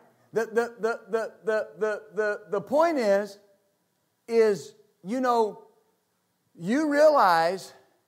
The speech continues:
that that bottle, that milk, is for a time. The day will come that we do not walk into your pantry and see bottles and, or, or, or, uh, uh, canisters of Enfamil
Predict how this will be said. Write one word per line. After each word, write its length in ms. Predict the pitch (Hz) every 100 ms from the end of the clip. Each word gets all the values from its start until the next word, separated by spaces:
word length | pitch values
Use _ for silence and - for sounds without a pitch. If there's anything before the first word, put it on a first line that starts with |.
| _ _ _ _ _ _
that 200 | 180 185
that 240 | 214 247 233
bottle, 640 | 247 240 175 170 170 - _ _ _ _ _ _ _ _ _
that 240 | 190 226 233
milk, 480 | 262 233 196 190 - _ _ -
is 160 | 175
for 200 | - 196
a 40 | -
time. 400 | 214 190 120 85 _ _ _ _ _ _ _ _ _ _ _ _ _ _ _ _ _ _ _ _ _
The 140 | 175 214
day 320 | 277 339 330
will 240 | 294 269
come 380 | - 285 285 226
that 120 | 202
we 200 | 214 277
do 160 | 254 247
not 300 | 247 269 247
walk 340 | 262 269 262
into 200 | 254 233
your 200 | 226 226
pantry 680 | 220 233 240 - 160 147 147 - _ _ _ _ -
and 200 | 220 208
see 220 | - 247
bottles 680 | 196 233 269 269 254 233 196
and, 260 | 220 214 226
or, 220 | 214 208 -
or, 300 | 226 214 214
or, 380 | 220 214 208 208
uh, 280 | 190 190 190
uh, 160 | 185
canisters 720 | 175 254 277 254 - 226 175
of 100 | 202
Enfamil 840 | 247 269 - 214 202 196 190 185